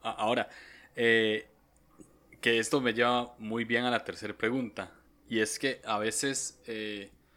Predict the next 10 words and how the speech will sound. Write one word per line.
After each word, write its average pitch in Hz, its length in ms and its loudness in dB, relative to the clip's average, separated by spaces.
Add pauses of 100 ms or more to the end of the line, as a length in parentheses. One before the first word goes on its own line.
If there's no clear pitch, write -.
(380)
como 123 260 0
pensamos 135 760 2
de 117 100 0
manera 107 280 -2
superficial 113 800 -6
con 101 160 -10
esto 104 400 -8
de 101 220 -8
mi 101 180 -14
llamado, 98 480 -4